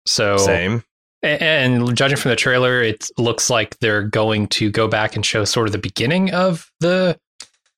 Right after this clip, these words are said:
Speaker 1: whole
Speaker 2: Yeah.
Speaker 1: thing. Um,
Speaker 2: Yeah.
Speaker 1: I, I'm kind of excited about that because I do love, you know, sort of the beginnings of apocalypses, uh,
Speaker 2: Sure,
Speaker 1: seeing
Speaker 2: yeah.
Speaker 1: how they all start. And, it, you know, that'll be exciting. And then we'll get to the quiet part,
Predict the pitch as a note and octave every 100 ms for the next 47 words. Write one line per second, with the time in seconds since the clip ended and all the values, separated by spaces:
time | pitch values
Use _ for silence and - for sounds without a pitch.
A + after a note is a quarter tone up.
0 | _ _ - - F3+ - G#2+ F3+ F3+ F3+
1 | B2+ B2+ A#2+ A#2 A2 - A#2+ A#2 F#2 E2
2 | D#2+ - _ - D3 D3+ C#3 B2+ - C3+
3 | C3 - C#3 C3+ B2+ - C#3 B2+ A2+ B2
4 | A#2 G#2 B2 A#2 G#2+ A2 A2 G2+ - -
5 | A#2 G2+ F#2 G#2+ G2+ G2 G#2 G2+ A2 A2
6 | G#2 G#2 G2+ - - - A#2 G#2+ - A2+
7 | G#2 G#2 G2+ F#2+ F#2+ - _ - A2 B2+
8 | A#2+ G#2+ G2+ A2 G2+ G2+ G#2 G2 - G2+
9 | G2 F#2+ - - _ _ - G#2+ F#2+ F#2
10 | F2+ - _ _ _ _ _ _ - D3
11 | - - F3 B2+ C#3 C3+ B2 A#2+ - A#2
12 | A2+ A2 A2+ A2+ G#2+ G#2 G#2 - - A2
13 | F#2 F2+ F#2 F2+